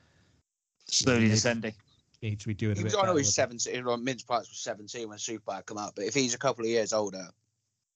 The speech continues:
Speaker 3: he's probably wise enough to know that that, that ain't the role that makes you a star.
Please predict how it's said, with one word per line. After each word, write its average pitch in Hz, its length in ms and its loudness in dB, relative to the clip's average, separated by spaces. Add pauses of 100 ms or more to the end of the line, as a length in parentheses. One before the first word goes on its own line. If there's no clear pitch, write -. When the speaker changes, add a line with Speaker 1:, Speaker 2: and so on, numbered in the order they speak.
(360)
Speaker 3:
he's 107 160 -2
probably 101 280 -2
wise 98 280 -2
enough 101 140 -6
to 107 100 -6
know 95 160 0
that 92 140 -8 (360)
that, 104 180 -4
that 98 180 0
ain't 92 140 -10
the 92 80 -10
role 90 180 -6
that 82 120 -16
makes 85 240 -8
you 87 60 -8
a - 40 -6
star. 69 260 -6